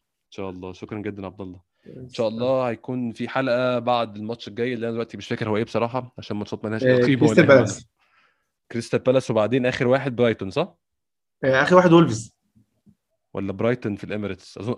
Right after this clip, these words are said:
Speaker 1: أظن، اظن برايتون في الاميريتس. برايتون في الاميريتس، اه، اهو قدامي برايتون في
Speaker 2: استنى.
Speaker 1: الاميريتس، آه. هيبقى في جماهير ده، هيبقى في عشرة آلاف واحد.
Speaker 2: احنا الماتش الجاي عندنا كريستال بالاس.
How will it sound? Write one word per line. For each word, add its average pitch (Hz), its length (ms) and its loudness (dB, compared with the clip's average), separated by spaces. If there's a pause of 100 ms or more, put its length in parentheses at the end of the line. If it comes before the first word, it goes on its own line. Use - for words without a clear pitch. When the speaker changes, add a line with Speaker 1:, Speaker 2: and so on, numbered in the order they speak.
(120)
Speaker 1:
أظن، 117 160 -4 (180)
اظن 123 180 -2
برايتون 139 280 0
في - 60 -10
الاميريتس. 107 400 -8
برايتون 120 240 -2
في 117 60 -12
الاميريتس، 104 280 -6
اه، 95 220 -8 (100)
اهو 98 140 -6
قدامي 101 240 -6
برايتون 110 240 -6 (100)
في 160 60 4
Speaker 2:
استنى. 151 140 2
Speaker 1:
الاميريتس، 139 460 2
آه. - 40 -20 (360)
هيبقى 117 180 0
في 131 80 2
جماهير 113 340 2
ده، 92 280 -10
هيبقى 104 100 -6
في 110 80 -4
عشرة 107 240 -2
آلاف 104 180 -4
واحد. 92 200 -8 (1040)
Speaker 2:
احنا 143 280 -8
الماتش 131 500 -4
الجاي 147 160 4
عندنا 151 200 6
كريستال 160 320 -2
بالاس. 175 540 0